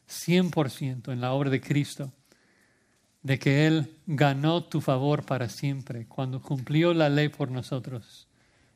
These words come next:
y cuando murió en nuestro, nuestro lugar, dándonos una justicia perfecta para siempre. Gracias que su resurrección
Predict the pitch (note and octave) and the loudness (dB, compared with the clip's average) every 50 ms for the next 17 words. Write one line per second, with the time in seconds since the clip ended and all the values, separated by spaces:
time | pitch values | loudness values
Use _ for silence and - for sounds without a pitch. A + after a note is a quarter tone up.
0 | _ - C#3 - - C#3+ C3 B2+ B2+ B2+ B2+ C3+ C3+ C#3+ D3+ D3 D3 D3 C#3 - | _ -10 -8 -4 -2 -2 -2 -2 -2 -2 -2 0 2 2 2 2 2 0 -2 -2
1 | - C3+ B2+ B2 - - _ E3 C#3+ C3+ C3+ B2+ C3 - C3 A#2+ B2 A2+ A#2 A2+ | -4 -4 -4 -4 -6 -10 _ -12 -6 -4 -4 -4 -4 -6 -8 -8 -6 -4 -4 -4
2 | A#2 A#2 A#2 C#3 D3 E3 E3 E3 D#3 D3 C#3+ C#3 B2+ - - - - _ _ _ | -4 -2 0 0 0 0 0 -2 -2 0 0 -2 -2 -4 -8 -14 -18 _ _ _
3 | _ _ _ _ _ _ - E3 D#3+ E3+ D#3+ D3 - - C#3+ B2 - - - F#3 | _ _ _ _ _ _ -2 0 2 4 2 2 0 -2 -6 -8 -6 0 2 4
4 | F#3 F3+ F#3 - E3 D3+ D3 - - C3 A#2+ - - D3+ C3+ A#2 - - B2+ A2+ | 4 4 4 2 0 0 0 0 -2 -2 -2 -2 -2 -2 -2 -2 -4 -6 -8 -6
5 | - - A#2+ A#2 A2+ - - - A#2 A2+ G#2 G2+ - A#2 A#2 G2 _ _ _ _ | -6 -6 -6 -6 -8 -10 -12 -14 -14 -14 -14 -16 -18 -18 -18 -20 _ _ _ _
6 | _ - - _ _ _ _ _ _ _ - E3+ C#3+ D3+ D3+ C#3+ - - C3+ - | _ -20 -20 _ _ _ _ _ _ _ -6 0 2 4 4 4 2 -4 -8 -6
7 | - - C#3 C3 C3 B2+ - _ _ _ - - - G3+ G3 F#3 F3 D#3+ D3 - | -2 0 0 0 0 -4 -10 _ _ _ -8 0 4 6 8 8 8 6 4 2
8 | - C#3+ C3+ C3 - - - E3+ E3 F3 F3 F3 E3 | 0 0 0 0 0 2 2 4 4 4 2 0 -4